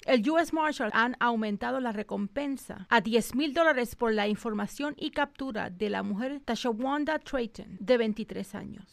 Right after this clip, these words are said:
El tiroteo ocurrió en la calle Artist en Franklin, donde el niño murió y un hombre resultó herido.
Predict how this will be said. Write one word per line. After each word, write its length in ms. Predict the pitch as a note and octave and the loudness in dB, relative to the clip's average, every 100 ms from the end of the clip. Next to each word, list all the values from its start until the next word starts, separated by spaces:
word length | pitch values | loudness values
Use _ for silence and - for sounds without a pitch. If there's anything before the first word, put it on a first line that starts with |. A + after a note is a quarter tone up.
| - | -2
El 120 | A#3 | 2
tiroteo 380 | C4+ B3 C4+ D4 | 6 6 6 4
ocurrió 420 | E4 D#4 E4 E4 | 2 0 0 0
en 60 | |
la 120 | D4 A#3 | 0 0
calle 380 | A3+ A3 C4+ - | -2 -2 -4 0
Artist 540 | A3 A#3 A3 F#3+ F3 | 0 0 -2 -10 -8
en 100 | G3+ | -8
Franklin, 640 | F#3+ G#3+ F#3+ F#3+ G3 G3 F#3+ - | -6 -6 -6 -6 -10 -14 -4 0
donde 420 | A#3 A3+ A3+ G#3 | 2 2 0 0
el 240 | A#3 A#3 A#3 | 2 2 2
niño 340 | D4+ D#4 C#4 | 2 2 2
murió 540 | A3 G#3 F3+ F#3+ E3+ - | 2 0 -2 -6 -6 -2
y 140 | G#3 | 2
un 160 | A#3 B3 | 4 4
hombre 280 | C#4+ C4+ A#3+ | 2 2 2
resultó 500 | G#3 - G#3 - F#3 | 0 -4 -8 -8 -10
herido. 340 | F#3+ F#3 F3+ | -8 -8 -10